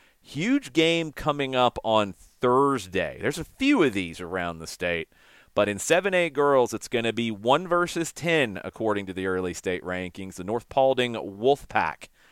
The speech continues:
will be traveling to face the Wolves of Buford. North Paulding, seven nil winners on Tuesday versus their rival, South Paulding. Wolfpack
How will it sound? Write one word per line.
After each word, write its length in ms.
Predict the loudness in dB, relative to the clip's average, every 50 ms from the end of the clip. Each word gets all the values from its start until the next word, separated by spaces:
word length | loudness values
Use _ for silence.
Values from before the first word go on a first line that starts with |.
| _ _ _
will 100 | -2 0
be 140 | 0 0 -2
traveling 560 | 0 2 6 6 6 6 6 2 0 -2 -2
to 80 | -4 -4
face 360 | -2 0 0 0 0 -2 -4
the 200 | -6 -6 -4 -4
Wolves 520 | -4 -2 -2 0 0 0 -2 -4 -6 -8
of 280 | -4 -2 -2 -2 -2 -6
Buford. 540 | -6 -6 -6 -6 -6 -4 -4 -6 -6 -6 -10 -6
North 240 | -4 -4 -4 -2
Paulding, 460 | 2 4 4 6 4 4 0 -4 -6 -8
seven 440 | -4 0 0 0 0 0 -2 -4
nil 220 | -4 -4 -4 -4 -4
winners 480 | -4 -6 -6 -6 -6 -8 -10 -10 -14 -18 _ _ _ _ _ _ _ -2
on 220 | 0 0 0 -2
Tuesday 800 | -4 -8 -6 -6 -4 -4 -4 -6 -4 -2 -2 0 0 -2 -4 -6 -10 _ _ _ _
versus 540 | -2 0 0 0 0 -2 -4 -6 -6 -6 -6 -2
their 160 | 0 0 0
rival, 380 | 0 -2 -6 -8 -10 -12 -14
South 420 | -14 -2 0 2 2 2 2 0 -2
Paulding. 400 | -2 -2 -2 -2 -6 -10 -12 -16 _ _ _ _ _ _ _ _ _ _ _ _ _ _ _ _ _ _ _ _ _ _ 2
Wolfpack 480 | 4 4 4 6 6 6 6 4 2